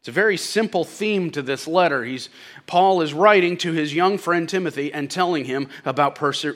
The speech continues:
perseverance and persistence as he serves the Lord. So much of the later New Testament is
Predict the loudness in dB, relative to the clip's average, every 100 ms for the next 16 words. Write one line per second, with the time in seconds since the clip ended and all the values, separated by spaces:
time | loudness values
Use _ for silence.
0 | -10 -8 -8 -8 -6 0 0 0 -4 -14
1 | -10 -10 -8 -8 -6 -4 -4 -4 -6 -8
2 | -6 -6 -4 -6 -8 -6 -6 -8 -10 -10
3 | -6 -6 -8 -16 _ _ _ _ _ _
4 | _ -20 -20 -20 -2 4 6 6 4 4
5 | 4 6 6 6 4 2 2 2 2 0
6 | 2 2 0